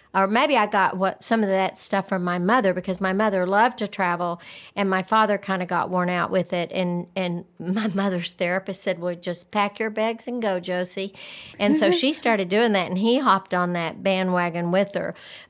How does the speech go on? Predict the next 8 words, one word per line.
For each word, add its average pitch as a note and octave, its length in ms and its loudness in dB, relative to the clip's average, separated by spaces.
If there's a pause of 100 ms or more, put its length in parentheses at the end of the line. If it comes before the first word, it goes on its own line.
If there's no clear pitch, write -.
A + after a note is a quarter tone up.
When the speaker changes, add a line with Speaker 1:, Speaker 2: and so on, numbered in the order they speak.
Speaker 1:
But D4+ 120 6
I G4 120 6
think G#4+ 280 0
it C#4 120 0
was, A3+ 500 2
it C4 240 2
was, G#3 600 0 (180)
um, F3+ 540 0